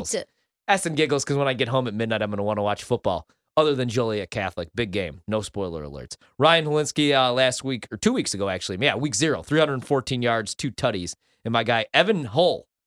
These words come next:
Speaker 2: Uh, because the, the weird thing for Northwestern last year, so Northwestern, since I've literally, you know, started watching college football, let's go back to the Rose Bowl year.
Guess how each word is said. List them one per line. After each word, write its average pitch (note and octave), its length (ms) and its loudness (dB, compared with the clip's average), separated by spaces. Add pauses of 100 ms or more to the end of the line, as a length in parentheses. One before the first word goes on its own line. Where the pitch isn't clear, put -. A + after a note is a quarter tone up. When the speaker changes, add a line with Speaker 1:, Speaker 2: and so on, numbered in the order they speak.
(480)
Speaker 2:
Uh, A#2 220 2
because A#2+ 380 -2
the, C#3+ 320 -6
the C#3+ 100 0
weird G3 220 4
thing G3 120 0
for E3+ 140 -2
Northwestern D3 580 0
last B2+ 380 0
year, D#2+ 240 -10 (260)
so - 80 -2
Northwestern, E3+ 760 2 (160)
since D#3 260 0
I've A#2+ 220 2
literally, A#2 520 -2 (500)
you G#2 80 -6
know, F#2 60 -4
started G2+ 300 -4
watching G#2+ 300 -2
college G2 300 -4
football, F#2 320 -4
let's F#2+ 100 -6
go A#2 100 -4
back A2 180 -2
to - 40 -10
the G2+ 100 -6
Rose G#2+ 380 -2
Bowl D#2 260 -12
year. D#2 320 -12